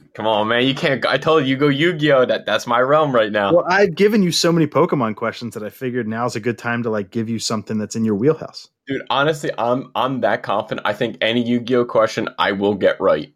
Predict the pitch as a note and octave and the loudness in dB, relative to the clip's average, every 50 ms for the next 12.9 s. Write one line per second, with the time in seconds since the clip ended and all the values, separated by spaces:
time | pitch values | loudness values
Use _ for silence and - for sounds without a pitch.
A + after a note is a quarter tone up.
0 | - - A#2+ C3+ B2+ B2 - C#3+ C3+ C3 C#3+ C3+ C3 B2 B2 A#2 - - F2+ F#2+ | -2 0 0 0 0 0 2 0 2 2 0 0 0 0 0 -2 -2 -2 0 0
1 | F#2 F2+ F#2 F#2+ - F2+ - - F2 E2+ E2 F2 - - - - - - - - | 2 2 2 2 2 0 0 0 0 -2 -2 -2 -6 -8 -12 -12 -12 -12 -4 0
2 | C#4 C#3+ F#3+ G3+ G3 - - D3 C3 B2 A#2 - C#3 D3+ F3+ G3 E3+ - D3+ C#3+ | 2 4 4 4 4 2 2 2 2 2 2 2 2 4 4 4 2 2 0 0
3 | B2+ A#2 D3+ D#3+ F3 D#3+ C#3+ C3 A2+ G#2 A#2 A2+ G#2+ G#2 - - B2 A#2+ G#2+ - | 2 4 4 4 4 4 2 0 -2 -2 -2 -4 -4 -4 -6 -6 -8 -8 -8 -8
4 | A#2+ A2 F#2+ - - C3 A#2+ A#2 G#2+ G2 G2 G2 F#2 - - - G2+ G2+ G2+ G#2 | -12 -12 -10 -8 -6 -6 -4 -4 -6 -6 -8 -10 -12 -14 -16 -14 -12 -10 -10 -10
5 | G#2+ G#2 - _ _ - A#2 A2 G2 F2+ - _ _ _ _ _ - B2+ A#2 A#2 | -10 -12 -14 _ _ -18 -16 -16 -16 -16 -18 _ _ _ _ _ 0 0 0 0
6 | A2 - D#3 C#3+ B2 - _ _ _ _ _ _ - - C3+ C#3 C3+ C3 A#2 - | 0 -4 -12 -16 -16 -20 _ _ _ _ _ _ -6 0 2 4 4 4 2 2
7 | D3+ C#3 C3 - C#3+ C3 A#2+ A#2 B2 A#2+ A#2+ A#2 A#2 A2+ A2 G2 _ _ _ _ | 2 2 2 2 2 0 2 2 2 2 2 2 0 0 -2 -2 _ _ _ _
8 | _ _ _ _ _ _ _ - E3 F#3 - F#3+ G3 F3 C3+ D#3+ - - C#3 A#2+ | _ _ _ _ _ _ _ -2 -2 0 2 2 0 0 0 -2 -4 -4 -4 -4
9 | F#3+ F#3+ D3+ C#3 A#2 B2+ B2 A2+ B2 A#2+ A#2 B2 - D3 - E3 E3 D3+ C#3 C3 | -4 -2 -2 -4 -4 -6 -6 -4 -4 -6 -4 -2 -4 -4 -2 -4 -2 -2 -4 -6
10 | - - B2 A#2+ - - - A2 G2 F#2 F#2 _ _ _ _ _ _ _ - - | -8 -8 -6 -6 -6 -8 -10 -12 -12 -14 -14 _ _ _ _ _ _ _ -6 0
11 | B2+ D3 E3+ F3 - - D3+ D3+ E3 E3+ D3+ D3+ C#3+ C3+ B2+ G#2 A#2+ B2 B2 B2 | 2 2 2 2 0 -2 0 0 0 2 2 4 4 4 2 0 0 -2 0 0
12 | B2+ C3 B2+ A#2 B2 A#2 A2+ - - A#2+ G#2+ - - G#2 F2+ D#2 D2+ _ | 0 -2 0 0 0 0 0 -2 -8 -12 -12 -12 -14 -16 -16 -16 -18 _